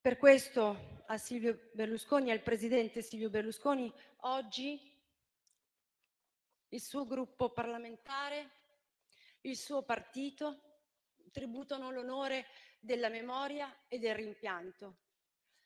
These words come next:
del rispetto e del cordoglio per il leader,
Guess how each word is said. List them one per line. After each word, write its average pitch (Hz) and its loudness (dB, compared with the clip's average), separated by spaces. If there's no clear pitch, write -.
del 214 -2
rispetto 269 -4
e 233 0
del 220 2
cordoglio 214 2
per 240 4
il 233 0
leader, 180 -2